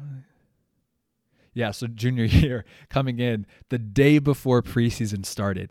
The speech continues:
the day before preseason started, I was goofing off, hanging out with my friends, playing fifa, doing something. Um, and I jumped up over a couch, like, either to photo, I can't remember if I was, like, photo bombing,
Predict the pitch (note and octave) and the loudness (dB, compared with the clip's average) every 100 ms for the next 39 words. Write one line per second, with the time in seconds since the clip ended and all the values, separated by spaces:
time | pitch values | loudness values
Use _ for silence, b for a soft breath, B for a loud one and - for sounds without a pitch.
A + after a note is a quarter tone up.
0 | _ G#2+ G#2 A2+ E3+ D#3 D3 D3 C3 C3 | _ -10 -6 2 4 4 2 -2 -2 -2
1 | A#2 A2+ G#2+ G2 G#2+ G2+ F#2+ F#2 b b | -2 -4 -6 -6 -6 -6 -6 -12 b b
2 | A2+ A2+ G2+ C3 C3+ B2 A#2+ G#2 - A#2+ | -4 -2 0 2 2 2 -2 -2 -4 -4
3 | A#2+ A2+ A2+ G#2 A2 G2+ F#2 - A#2+ G#2+ | -4 -4 -6 -6 -6 -6 -8 -8 -6 -6
4 | - A2+ - A2+ A2+ G#2+ - b b C#3+ | -6 -6 -6 -6 -4 -6 -10 b b 0
5 | B2 - A2 A2 A2+ A2 G#2 - b b | 0 -2 -6 -4 -4 -4 -6 -12 b b
6 | b A2 G#2+ G#2 G2+ - B2 B2 A2 F#2+ | b -6 -4 -4 -8 -10 -8 -8 -8 -6
7 | B2+ C3+ - C3 A#2+ A2+ G2+ - - A2+ | -4 -2 -2 -2 -2 -2 -4 -6 -6 -6
8 | F2+ - A2 - C3 B2+ G#2+ - B2+ B2+ | -6 -8 -10 -8 -2 0 0 -4 -6 -2
9 | D3 - A#2 - E3+ E3+ D3+ C3 B2 G#2+ | -4 -4 -10 -8 -8 -4 -4 -4 -6 -6
10 | G2+ _ B2+ B2+ C3+ C3 C3 C3 C3 B2+ | -8 _ -4 -2 -2 -2 -4 -2 -4 -6